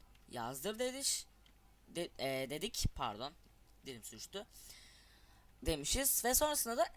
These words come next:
ne olursa olsun çalıştı yazdır. Burada tanımlanmamış değişken hata oluşması için o şekilde yazdım.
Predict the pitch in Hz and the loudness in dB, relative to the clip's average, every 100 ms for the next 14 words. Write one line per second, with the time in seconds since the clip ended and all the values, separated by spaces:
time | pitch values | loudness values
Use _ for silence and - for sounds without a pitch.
0 | - 285 311 247 208 214 214 208 302 320 | -8 0 4 4 4 4 4 4 2 0
1 | - - - - - 285 294 - 302 220 | -6 -20 -18 4 8 8 6 4 8 8
2 | 151 113 110 - - - - - - - | 8 -2 -6 -6 -10 -16 -18 -20 -16 -6
3 | - - - - - - - - 294 302 | -6 -6 -12 -10 -10 -14 -12 -4 4 4
4 | - 254 254 294 302 269 220 - 180 170 | 8 8 8 2 2 0 -2 2 4 4
5 | - 208 277 - - - - - - 208 | 4 8 6 4 -20 -20 -20 -20 -6 -4
6 | 220 240 220 190 180 165 156 160 135 135 | 4 8 8 6 0 -2 -4 -4 -4 -4
7 | - 123 - 156 143 110 107 139 214 202 | -6 -6 -6 -2 -2 -4 0 4 4 4
8 | 226 | -6